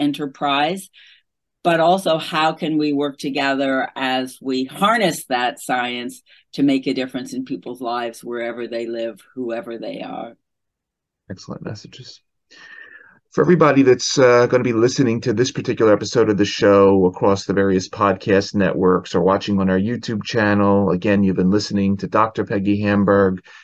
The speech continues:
Speaker 2: Chair of the Nuclear Threat Initiative Bioadvisory Group,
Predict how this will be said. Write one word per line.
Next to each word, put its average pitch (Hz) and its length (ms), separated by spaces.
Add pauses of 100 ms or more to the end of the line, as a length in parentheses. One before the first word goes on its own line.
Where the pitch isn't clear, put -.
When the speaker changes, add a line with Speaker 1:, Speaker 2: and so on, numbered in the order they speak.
(140)
Speaker 2:
Chair 107 420
of 95 100
the 95 60
Nuclear 110 400
Threat 104 220
Initiative 101 480
Bioadvisory 98 840
Group, 101 460